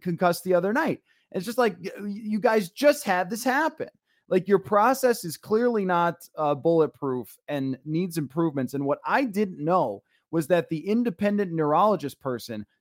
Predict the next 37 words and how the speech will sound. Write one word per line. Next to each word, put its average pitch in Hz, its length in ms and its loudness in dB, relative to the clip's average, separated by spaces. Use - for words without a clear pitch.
doesn't 226 360 6
have 180 380 0
power. 180 400 2
They're 202 160 6
basically 262 640 4
just 220 400 2
like, 190 380 2
"I 175 140 0
don't 254 100 2
know, 240 260 0
looks 175 200 -2
concussed 220 480 -2
to 196 60 -4
me." 220 360 0
And 180 140 -4
the - 40 -6
team 214 160 0
doctor's 196 340 4
like, 185 140 2
"Okay, 185 460 2
head 277 120 4
on 269 180 4
back 277 260 6
in." 185 340 2
Like 175 220 4
that, 208 260 2
<laughs> 143 140 -20
that, 175 220 -2
that 185 160 0
the 190 120 0
team 254 440 0
has 190 340 0
the 185 100 -2
final 165 400 0
decision 220 520 -6
on 135 180 -4
that. 113 220 -8